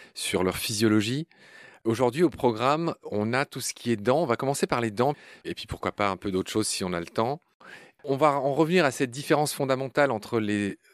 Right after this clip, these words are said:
odontos et les mystis.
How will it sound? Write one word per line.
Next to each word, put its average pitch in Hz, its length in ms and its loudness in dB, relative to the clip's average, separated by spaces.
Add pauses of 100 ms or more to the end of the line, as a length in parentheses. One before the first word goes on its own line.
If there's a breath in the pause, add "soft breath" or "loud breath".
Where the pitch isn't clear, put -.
(300)
odontos 139 640 4 (480 loud breath)
et 104 160 4
les 101 160 2
mystis. 127 600 -2